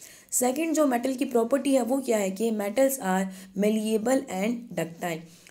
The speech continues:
मेलिएबल का क्या मतलब होता है? मेलिएबल का मतलब can be drawn into sheets,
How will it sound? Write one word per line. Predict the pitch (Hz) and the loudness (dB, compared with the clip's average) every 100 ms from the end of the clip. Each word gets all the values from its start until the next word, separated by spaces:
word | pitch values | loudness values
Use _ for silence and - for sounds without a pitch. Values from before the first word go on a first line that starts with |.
| - | 0
मेलिएबल | 233 247 247 247 320 | 2 4 2 4 4
का | 302 | 2
क्या | 247 277 | 2 2
मतलब | 220 226 214 | 2 2 2
होता | 214 208 | 2 2
है? | 202 247 | 2 2
मेलिएबल | 220 208 202 240 | 0 -2 -2 -2
का | 247 | -2
मतलब | 196 180 190 226 240 - - - | -2 -2 0 -2 -2 -16 -12 0
can | 277 285 | 2 2
be | 214 214 202 | -2 -2 -4
drawn | 190 214 240 240 | -2 0 0 -2
into | 190 185 190 233 | -4 -2 0 0
sheets, | 277 - - 208 190 | 0 -2 -4 -2 -2